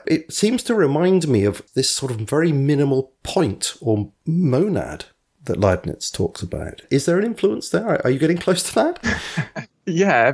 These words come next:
Speaker 2: yes, very
Speaker 1: <laughs>
Speaker 2: perceptive. Um,
Speaker 1: Okay.
Speaker 2: I, I would just maybe hesitate
Speaker 1: Hmm.
Speaker 2: to say more than I need to. Um, like, for example, do you have parts? Are you composed?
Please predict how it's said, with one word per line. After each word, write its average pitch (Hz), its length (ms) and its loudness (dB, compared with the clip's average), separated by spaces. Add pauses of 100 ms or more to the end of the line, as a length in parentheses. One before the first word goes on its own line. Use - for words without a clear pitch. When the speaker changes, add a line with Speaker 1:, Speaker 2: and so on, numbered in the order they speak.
(140)
Speaker 2:
yes, 131 360 0 (200)
very 123 200 2
Speaker 1:
<laughs> - 120 -10
Speaker 2:
perceptive. - 560 -6 (120)
Um, 110 380 2
Speaker 1:
Okay. - 300 -10 (260)
Speaker 2:
I, 127 260 2
I 127 120 0
would 127 180 -4
just - 380 -8
maybe 127 280 -4
hesitate 127 840 0
Speaker 1:
Hmm. 131 140 4 (220)
Speaker 2:
to 127 120 0
say 135 320 -2
more 131 220 2
than 120 120 0
I 110 60 2
need 127 320 -2
to. 170 400 -4
Um, 113 540 2
like, 110 240 0
for 120 120 2
example, 110 640 -2 (560)
do 131 100 2
you 120 100 4
have 107 240 0
parts? 131 540 0
Are 113 80 2
you 104 120 -2
composed? 107 840 0